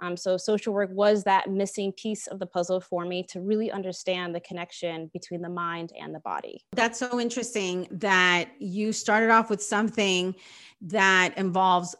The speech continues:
Speaker 2: movement, and really being a dancer, you really need to be in tune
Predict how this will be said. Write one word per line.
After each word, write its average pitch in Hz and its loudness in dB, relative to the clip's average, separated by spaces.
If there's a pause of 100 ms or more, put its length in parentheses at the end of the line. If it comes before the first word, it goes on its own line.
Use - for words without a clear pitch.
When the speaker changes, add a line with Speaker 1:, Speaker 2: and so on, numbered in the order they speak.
(120)
Speaker 2:
movement, 262 4 (120)
and 196 0
really 254 0
being 220 -2
a 196 -2
dancer, 202 -2
you 202 -2
really 277 2
need 247 2
to 233 -8
be 196 -4
in 208 0
tune 226 0